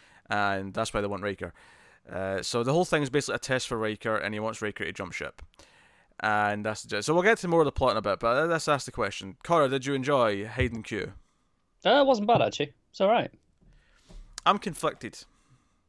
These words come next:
Speaker 2: Okay.
Speaker 1: I liked what I just told you. Everything I just said about the, what we learned about Q and why he's,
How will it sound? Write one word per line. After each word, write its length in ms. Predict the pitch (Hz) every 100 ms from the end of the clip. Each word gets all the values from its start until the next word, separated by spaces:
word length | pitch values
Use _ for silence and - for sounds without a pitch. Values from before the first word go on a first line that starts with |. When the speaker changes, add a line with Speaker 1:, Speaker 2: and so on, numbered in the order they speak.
| _ _ _ -
Speaker 2:
Okay. 360 | 143 131 131 190 _
Speaker 1:
I 40 | 143
liked 240 | 165 214
what 100 | 196
I 40 | 185
just 200 | 170 -
told 240 | 170 147
you. 120 | 113
Everything 280 | 113 165 180
I 60 | 170
just 180 | 156 -
said 180 | 139
about 260 | 131 131 101
the, 260 | 117 113 107
what 100 | 123
we 60 | 127
learned 180 | 127 123
about 200 | 117 -
Q 400 | - 127 117 117
and 180 | 104 113
why 160 | 117
he's, 200 | 117 113